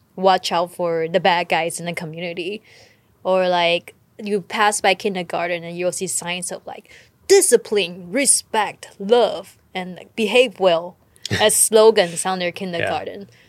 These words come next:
Speaker 1: Or, like, when you go to swimming pool and you hear the swimming pool, um, management team will say, will broadcasting, "Please do not run around the swimming pool." And the kid wearing the red cap,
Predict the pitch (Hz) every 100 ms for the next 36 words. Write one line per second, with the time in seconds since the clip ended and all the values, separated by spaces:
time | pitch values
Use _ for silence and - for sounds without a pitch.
0 | _ - 208 208 202 190 180 202 220 240
1 | 262 233 220 254 233 180 - 165 165 185
2 | 185 208 185 180 - 190 185 185 180 180
3 | 165 165 - - 190 170 170 160 185 180
4 | 185 - 175 165 - 175 160 160 - 170
5 | - 180 156 170 165 165 160 160 175 _
6 | _ _ - 247 254 277 - - 208 190
7 | 185 185 180 185 190 196 185 185 185 180
8 | 175 - 190 185 185 175 180 165 - _
9 | _ - 196 190 _ - 214 220 254 269
10 | 262 208 208 220 220 226 208 185 185 190
11 | - 180 175